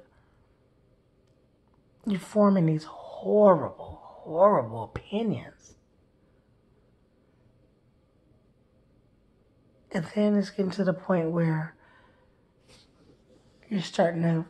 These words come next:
spew hate. And it's not okay.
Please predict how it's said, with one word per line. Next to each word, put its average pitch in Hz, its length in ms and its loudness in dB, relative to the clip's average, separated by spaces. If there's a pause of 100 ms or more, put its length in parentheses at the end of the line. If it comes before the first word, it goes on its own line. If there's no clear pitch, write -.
(300)
spew - 440 0
hate. - 680 -6 (1900)
And 190 80 0
it's 170 220 -6
not 160 160 -4
okay. 151 420 -10